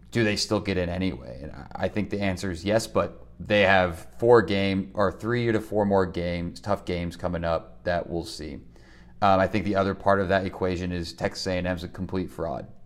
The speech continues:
If you are a Texas A and M fra-, fan, you have to be tired of Jim, paying Jimbo Fisher money to be middle of the S E C West. They just,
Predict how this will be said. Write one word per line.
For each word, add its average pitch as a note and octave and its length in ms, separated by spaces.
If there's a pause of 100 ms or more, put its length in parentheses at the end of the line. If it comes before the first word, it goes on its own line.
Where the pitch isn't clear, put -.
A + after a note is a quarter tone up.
If G2+ 200
you G#2+ 180
are D3+ 160
a A#2 40
Texas A#2 340
A G2+ 120
and F2+ 120
M F#2 160
fra-, F2+ 360 (120)
fan, F#2+ 420 (640)
you A2+ 220
have - 440
to G#2 80
be G2 140
tired F#2 340
of F2 140
Jim, F2+ 220
paying A#2+ 360
Jimbo G#2+ 360
Fisher G2+ 360
money F#2 460 (840)
to G#2 260 (180)
be G2+ 540
middle G2 440
of F#2+ 200
the F2 120
S - 220
E - 80
C - 260
West. - 360
They A#2 120
just, C3 260